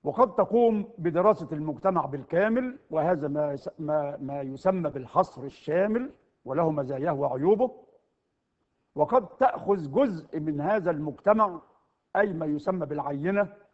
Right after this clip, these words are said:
والعينة أيضا لها مزاياها ولها عيوبها. المهم إنك لو أخذت عينة تكون العينة إيه؟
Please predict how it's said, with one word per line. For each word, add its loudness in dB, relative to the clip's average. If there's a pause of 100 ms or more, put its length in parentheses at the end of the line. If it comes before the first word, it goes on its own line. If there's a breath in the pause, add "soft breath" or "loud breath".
(140)
والعينة -2
أيضا -2
لها -2
مزاياها -6
ولها -2
عيوبها. 2 (3000)
المهم 0
إنك 0
لو 0
أخذت 0
عينة -2 (300)
تكون -4
العينة -4
إيه؟ -2